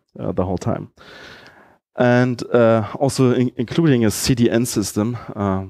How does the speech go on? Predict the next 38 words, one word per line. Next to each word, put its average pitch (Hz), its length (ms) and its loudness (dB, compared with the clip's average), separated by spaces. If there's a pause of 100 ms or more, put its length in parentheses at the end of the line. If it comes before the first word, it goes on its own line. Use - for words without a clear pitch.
this - 160 -8
was 95 140 -6
really 101 200 -2
great. 90 500 -2
Um, 92 460 -4
it 110 80 -8
was, 107 300 -2 (480)
um, 98 540 -4
to 131 100 0
ensure 127 420 2
that 107 380 2
when 107 180 0
millions 110 340 0
of - 120 -16
people 107 260 0
are - 140 0
opening 104 400 -2
the 98 80 -2
website, 95 640 0
that, 90 440 0
uh, 87 320 -6
the 98 100 -8
servers 98 360 -2
won't 92 240 -6
crash. 113 360 -2
We 110 120 -2
have 98 140 -2
the 95 280 -8
content 127 320 -4
delivery 107 320 0
network, 101 560 0 (460)
and 98 320 -2
the 98 80 -4
nerd 107 300 0
who 110 120 -4
built 113 300 0
it, - 300 -2 (220)
uh, 92 280 0